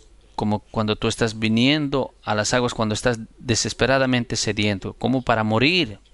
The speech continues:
"Y los que no tienen dinero, venid, comprad y comed. Venid, comprad sin dinero y sin precio vino y leche". El versículo tres, "Inclinad vuestro oído y venid a mí. Oíd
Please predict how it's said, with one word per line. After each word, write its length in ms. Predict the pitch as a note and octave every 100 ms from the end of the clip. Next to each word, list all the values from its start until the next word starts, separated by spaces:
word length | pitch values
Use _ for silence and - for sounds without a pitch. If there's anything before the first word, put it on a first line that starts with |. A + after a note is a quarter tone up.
| - - - - - -
"Y 100 | A#2
los 180 | B2+ -
que 120 | B2+
no 120 | D#3
tienen 320 | F#3 F3+ F3
dinero, 320 | D3+ D#3 D#3+
venid, 320 | B2+ B2 D#3 D#3+
comprad 500 | A#2 G#2 - D3 D3+
y 80 |
comed. 480 | C#3 A#2+ G#2+ G2+ F#2 - - - - - -
Venid, 340 | G#2+ B2 F3+
comprad 640 | - D3+ B2+ - B2 C#3+
sin 240 | - B2+ G#2+
dinero 400 | G#2 A2+ C3 C#3+
y 60 |
sin 220 | A#2+ A2 F#2+
precio 500 | - G#2+ - G#2 - - - - -
vino 560 | A2 G#2 C3+ D#3 D#3+ - _ _ _ _ -
y 120 | G#2+
leche". 480 | G2+ F#2+ - F#2+ F2+ - - - - - - - - - - - - - - - -
El 100 | -
versículo 440 | G#2+ - A#2+ A2 G2+
tres, 260 | G#2+ G#2
"Inclinad 600 | G#2+ G2 G#2 G#2+ D3 G3+
vuestro 440 | F3 F3 E3 - A#2
oído 420 | A2 C3 C#3 - - -
y 180 | A2 G#2+
venid 540 | A2 G2+ A#2+ C#3 C3 -
a 120 | A2+
mí. 300 | G2 G2 G2+ - - - -
Oíd 520 | A2+ G2+ B2+ F3+ A3+